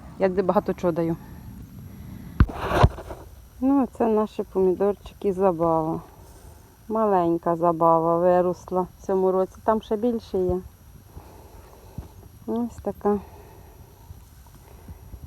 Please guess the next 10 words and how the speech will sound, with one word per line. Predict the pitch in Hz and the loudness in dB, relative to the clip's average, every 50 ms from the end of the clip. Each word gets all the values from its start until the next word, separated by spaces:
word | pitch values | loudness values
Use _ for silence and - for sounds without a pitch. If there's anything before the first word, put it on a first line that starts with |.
| - - - - | -18 -18 -14 -8
Ось | 269 269 285 269 - - | -6 -4 -4 -6 -4 -4
така | - 214 - - 220 214 214 | -4 -4 -2 2 2 2 2
забава. | 196 202 214 208 185 175 180 175 175 175 170 165 170 165 160 - - - - - - - - - - - - - - - - - - - - - - - - - - - - - - - - - - - - - - - - - - - - - - - - - - - - - - - - - - - - - - - - - - | 2 2 2 2 4 6 6 6 6 6 4 2 0 -2 -2 -8 -16 -20 -20 -20 -20 -20 -20 -20 -18 -16 -16 -16 -16 -18 -20 -20 -20 -20 -20 -20 -20 -20 -20 -20 -20 -20 -20 -20 -16 -16 -16 -16 -16 -18 -20 -20 -20 -20 -20 -20 -20 -18 -18 -16 -16 -16 -18 -18 -18 -16 -14 -12 -14 -14 -14 -16 -18 -18 -18 -18 -18 -20 -20 -10 -6
Тепер | - 214 - 233 226 - | -4 0 2 2 0 0
що | - 226 | -2 -2
до | 202 214 220 | 0 0 0
цих | - - 226 214 - | 0 -2 -4 -4 -4
помідорів. | - 214 202 202 190 170 160 156 151 - - - - | -2 -2 -2 -2 -2 -4 -4 -6 -6 -6 -8 -8 -8
Як | - - - - - - | -6 -6 -6 -8 -6 -4
отак, | - 214 - - 208 196 | -4 -4 0 0 0 0